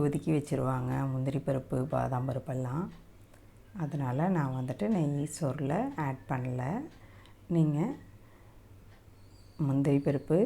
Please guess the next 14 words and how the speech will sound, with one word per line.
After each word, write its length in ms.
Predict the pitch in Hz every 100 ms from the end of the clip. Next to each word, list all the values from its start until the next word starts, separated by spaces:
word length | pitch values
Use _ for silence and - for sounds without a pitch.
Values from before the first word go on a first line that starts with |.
| 277
பாதாம் 380 | 143 139 151 147
பருப்பு, 380 | 147 131 - 165 233 277 - - - - -
திராட்சை 580 | 143 131 147 - - 139 214 - - 156
எல்லாத்தையும் 500 | 139 - 151 170 302 - - - - - - 277
நெய்யில 320 | 160 156 156 143
ரோஸ்ட் 260 | 139 - -
பண்ணி 180 | 139 247
இது 120 | 208 160
மேல 280 | 147 143 220 294 285 - - - - - - - - - - - 165
ஆட் 160 | 147 -
பண்ணிக்கோங்க. 480 | 156 143 147 139 127 226 403 - - - - 151
நல்லாவே 400 | 143 147 156 156 156
டேஸ்டியா 560 | 175 165 165 165 160 160
இருக்கும். 380 | 151 - 143 180